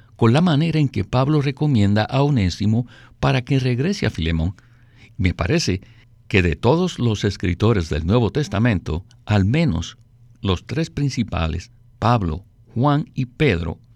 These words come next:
Pablo fue el único que vio este asunto del nuevo hombre. No leemos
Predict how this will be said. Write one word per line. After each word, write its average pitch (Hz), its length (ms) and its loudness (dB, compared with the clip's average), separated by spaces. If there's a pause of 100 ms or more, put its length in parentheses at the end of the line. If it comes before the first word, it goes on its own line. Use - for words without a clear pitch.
(640)
Pablo 190 400 2
fue 160 260 -2
el 160 100 0
único 151 520 0
que 110 240 0
vio 135 240 2
este 156 260 -4
asunto 127 540 -2
del 117 220 2
nuevo 98 340 2
hombre. 85 420 -2 (680)
No 98 260 2
leemos 110 580 0